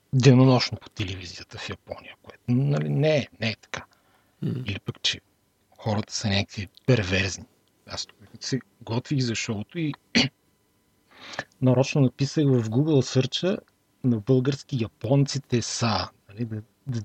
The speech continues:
Speaker 1: добия някаква представа какво сърчват хората за Япония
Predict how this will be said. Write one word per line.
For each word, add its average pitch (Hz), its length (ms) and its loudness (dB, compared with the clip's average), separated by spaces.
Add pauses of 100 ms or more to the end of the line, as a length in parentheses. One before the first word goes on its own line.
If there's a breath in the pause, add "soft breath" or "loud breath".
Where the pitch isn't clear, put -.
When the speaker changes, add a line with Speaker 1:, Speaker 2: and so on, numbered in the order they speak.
Speaker 1:
добия 123 360 0
някаква 143 280 2
представа 131 560 -2
какво - 500 -4
сърчват - 520 0
хората 123 400 0
за 117 200 4
Япония 127 720 2